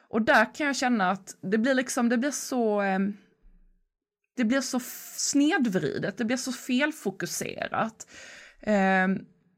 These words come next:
jag menar, om man, liksom, vad går livet ut på? Ja, det går ut på att vara lycklig och må bra. Men, men det här, liksom, att hela tiden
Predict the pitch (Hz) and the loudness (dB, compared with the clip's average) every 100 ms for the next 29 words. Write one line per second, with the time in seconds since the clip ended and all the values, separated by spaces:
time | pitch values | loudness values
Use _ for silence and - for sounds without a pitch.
0 | _ - 233 233 226 226 226 240 - - | _ 0 2 4 4 2 2 0 -4 -8
1 | 226 226 226 226 247 208 247 233 240 233 | -6 0 2 2 0 -2 0 2 2 2
2 | 202 208 285 165 - - - 131 196 220 | 2 0 0 0 -4 -6 -2 2 0 0
3 | - 220 226 247 220 - 202 196 202 - | 0 0 2 2 2 0 -2 0 0 -4
4 | - 165 175 185 190 285 - - 240 - | -6 -2 0 0 0 0 2 4 4 2
5 | - - _ _ 226 226 - 226 226 247 | -10 -20 _ _ 2 2 4 4 4 2
6 | 247 196 196 - 196 190 190 - 240 254 | 4 4 2 -2 -4 -4 -4 -6 0 0
7 | 254 247 - 220 196 190 190 190 | 0 -2 -2 0 2 2 0 -2